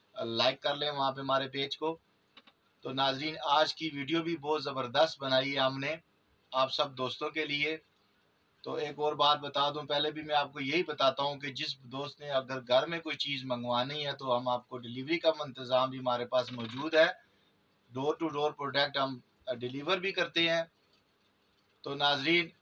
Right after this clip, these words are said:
बहुत शुक्रिया आप सब दोस्तों के तावन का। हमारे चैनल को आपने लाइक किया, पसंद किया, सब्सक्राइब किया।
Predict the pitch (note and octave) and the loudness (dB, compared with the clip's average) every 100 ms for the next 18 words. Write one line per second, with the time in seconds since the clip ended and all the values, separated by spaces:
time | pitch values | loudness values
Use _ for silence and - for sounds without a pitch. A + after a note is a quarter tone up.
0 | _ _ _ _ _ _ _ _ B2 D#3 | _ _ _ _ _ _ _ _ -6 -2
1 | F3 E3 E3 E3+ D#3+ D#3 C#3+ D3+ C3+ C3 | -2 -2 -2 6 8 6 4 -2 -2 -6
2 | C3 D3 C#3+ C#3+ C#3 C3 C3 C#3 C3+ C3 | -4 -4 -4 -4 4 4 4 0 2 6
3 | B2+ B2+ A#2+ B2+ C3+ C3+ C3+ C3 B2+ B2 | 6 4 2 2 0 -4 4 4 4 -6
4 | A#2 A#2 A#2+ - C3 B2+ B2 A#2 A#2+ - | -2 -2 -2 -8 -2 2 2 0 -6 0
5 | D3+ D#3 C3+ C3 B2+ A#2+ A#2 A#2 A2 - | 0 0 -8 0 2 2 -2 -10 -10 2
6 | C3 C3+ C#3 C#3 B2+ | 2 2 -6 2 2